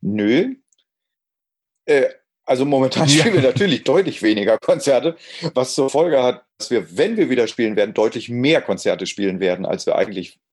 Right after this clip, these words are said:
Speaker 1: uns schon vorgenommen hatten. Einfach um, äh,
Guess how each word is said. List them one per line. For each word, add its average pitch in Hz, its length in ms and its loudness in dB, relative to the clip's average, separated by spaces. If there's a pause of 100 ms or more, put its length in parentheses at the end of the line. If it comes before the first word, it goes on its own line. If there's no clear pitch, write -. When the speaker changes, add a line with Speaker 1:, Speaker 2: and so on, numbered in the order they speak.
(280)
Speaker 1:
uns 107 200 -4
schon 113 180 -4
vorgenommen 101 480 -2
hatten. - 340 -6
Einfach 107 480 -6
um, 104 400 -6
äh, 92 400 0